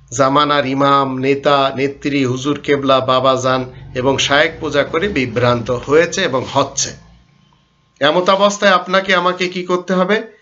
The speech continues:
ছয় নম্বর সূরা আল আনআমের ঊনআশি নম্বর আয়াতে আল্লাহ বলছেন, "ইব্রাহিম রসুল যা করেছেন আপনাকে আমাকে তাই করতে হবে।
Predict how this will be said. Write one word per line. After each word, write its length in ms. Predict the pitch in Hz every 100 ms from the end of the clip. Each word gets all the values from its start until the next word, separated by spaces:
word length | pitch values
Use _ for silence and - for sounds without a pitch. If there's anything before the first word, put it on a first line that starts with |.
| _ _
ছয় 240 | - 151 156
নম্বর 240 | 160 151
সূরা 300 | 147 147 139
আল 80 | 131
আনআমের 480 | 127 135 151 156 135
ঊনআশি 420 | 135 147 - 180
নম্বর 300 | 170 160 139
আয়াতে 460 | 135 131 123 123 - _ _
আল্লাহ 260 | 123 127 131
বলছেন, 400 | 151 151 139 101 - _ _ _ _ _ _
"ইব্রাহিম 600 | 131 135 147 160 175 202
রসুল 320 | 190 190 185 170
যা 160 | 175
করেছেন 460 | 175 185 190 190 214 208 - -
আপনাকে 460 | 135 147 143 147
আমাকে 300 | 139 131 123
তাই 240 | 120 127 120
করতে 340 | 110 101 117
হবে। 320 | 107 101 101